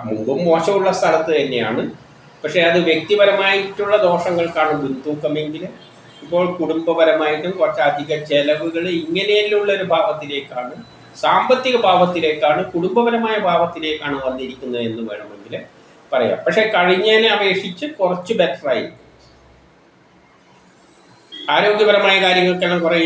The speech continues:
ഇമ്പ്രൂവ്മെന്റ് എല്ലാം കാണും. എല്ലാ കാര്യത്തിലും ഒരു ഉത്സാഹം എല്ലാം താ-, തോന്നുന്ന തരത്തിലുള്ള ഭാവത്തിലാണ് ശനി വന്നിരിക്കുന്നത്. പക്ഷെ ചെലവ് നിയന്ത്രിക്കണം. പഠിക്കുന്ന കാര്യത്തിലെല്ലാം ഒരു താല്പര്യക്കുറവോ അങ്ങനെയുള്ള വിഷയങ്ങൾക്കെല്ലാം കുറച്ചൊരു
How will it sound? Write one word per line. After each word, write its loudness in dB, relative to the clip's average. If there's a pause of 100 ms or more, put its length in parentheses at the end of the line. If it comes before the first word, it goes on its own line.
(100)
ഇമ്പ്രൂവ്മെന്റ് -4
എല്ലാം -6
കാണും. -4 (360)
എല്ലാ 0
കാര്യത്തിലും 4
ഒരു 2
ഉത്സാഹം 0
എല്ലാം -2 (120)
താ-, 2
തോന്നുന്ന -2 (100)
തരത്തിലുള്ള -4 (1400)
ഭാവത്തിലാണ് 2 (100)
ശനി 0
വന്നിരിക്കുന്നത്. -4 (180)
പക്ഷെ -4 (140)
ചെലവ് 4
നിയന്ത്രിക്കണം. 0 (1000)
പഠിക്കുന്ന 4 (100)
കാര്യത്തിലെല്ലാം 4
ഒരു 0 (320)
താല്പര്യക്കുറവോ -2 (120)
അങ്ങനെയുള്ള -6
വിഷയങ്ങൾക്കെല്ലാം -4
കുറച്ചൊരു -10